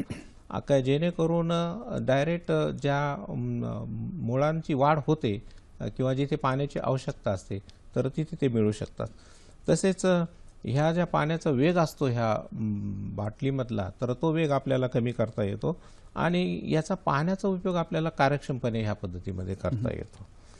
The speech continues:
Speaker 1: तसेच, अ, दुसरी एक पाईपची, पाईपचा वापर आपण याच्यामध्ये करत असतो. आपण ह्या स्लाइडमध्ये जर बघितलं,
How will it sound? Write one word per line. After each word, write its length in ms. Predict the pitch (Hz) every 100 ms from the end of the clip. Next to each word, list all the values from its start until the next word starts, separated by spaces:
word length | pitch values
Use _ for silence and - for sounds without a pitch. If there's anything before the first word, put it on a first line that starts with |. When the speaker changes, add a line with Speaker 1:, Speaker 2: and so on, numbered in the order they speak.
| - - - - - -
Speaker 1:
तसेच, 360 | 165 196 190
अ, 240 | 180 175 170 - - - -
दुसरी 360 | - 147 160 185
एक 220 | 180 -
पाईपची, 720 | 147 156 - 165 165 156 - -
पाईपचा 760 | 147 156 156 - 143 139 139 143
वापर 320 | 123 120 135
आपण 300 | 131 135 123
याच्यामध्ये 420 | 120 123 117 113
करत 300 | 110 120 120
असतो. 240 | 110 -
आपण 260 | 113 - 120
ह्या 180 | 113 107
स्लाइडमध्ये 540 | - 110 110 110 110
जर 180 | 107 110
बघितलं, 480 | 101 110 139 110